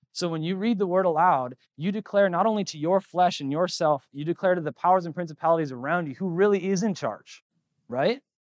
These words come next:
In the verse that we just read, it says, we can go back to Matthew seventeen twenty. If you say to this mountain,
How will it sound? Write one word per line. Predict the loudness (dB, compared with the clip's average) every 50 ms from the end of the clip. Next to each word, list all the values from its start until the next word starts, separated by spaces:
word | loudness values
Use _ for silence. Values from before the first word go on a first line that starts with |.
| _ _ _ -4
In | -2 0
the | 0 0
verse | 2 2 0 0 0 -2 -4 -6 -2
that | 0 0 2
we | 2 2 2
just | 2 2 2 0 0 -4 -4
read, | 0 2 2 2 2 -2 -8 _ _ -8
it | -6 -4
says, | -4 0 2 2 2 2 0 -4 -10 -14 -16 _ _ _ _ _ _ _ _
we | -6
can | -4 -4
go | -2
back | 0 0 -2 -2
to | -2
Matthew | 0 0 0 0 0 -4 -6
seventeen | -2 0 0 0 -2 -4 -4 -4 -4
twenty. | -2 0 0 0 0 -2 -6 -12 _ _ _ _ _ _ _ _
If | -8 -6 -4 -2
you | -2 -2
say | -2 -4 -6 -4 -2 2 2 4 4 2 2 -2 -4 -6 _ _ _ _ _ _ _
to | -6 -2
this | -2 0 -2 -2 -2
mountain, | -2 2 2 2 2 0 -2 -8 -14 -14